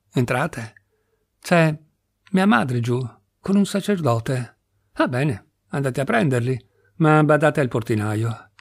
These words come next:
Io discesi e tornai sopra con la mamma, seguita dall'abate.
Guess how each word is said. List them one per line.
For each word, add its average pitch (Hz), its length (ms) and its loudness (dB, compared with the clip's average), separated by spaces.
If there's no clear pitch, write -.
Io 190 180 2
discesi 156 540 0
e 120 80 0
tornai 139 320 0
sopra 180 320 -2
con 120 140 -2
la 120 100 -2
mamma, 147 320 0
seguita 123 400 -4
dall'abate. 117 800 -4